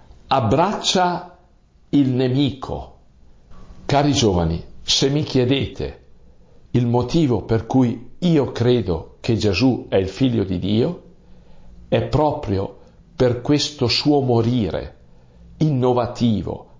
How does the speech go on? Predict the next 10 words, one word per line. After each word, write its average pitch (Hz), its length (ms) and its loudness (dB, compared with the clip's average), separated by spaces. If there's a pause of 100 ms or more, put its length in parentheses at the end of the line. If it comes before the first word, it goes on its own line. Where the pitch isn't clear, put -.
assolutamente 131 1300 0
unico, 110 720 0 (340)
questo 143 380 0
suo 156 720 0
non 151 360 2
abitare 151 1200 -2
minimamente 151 1000 0
le 117 120 0
stanze 131 580 -2
dell'odio, 101 760 0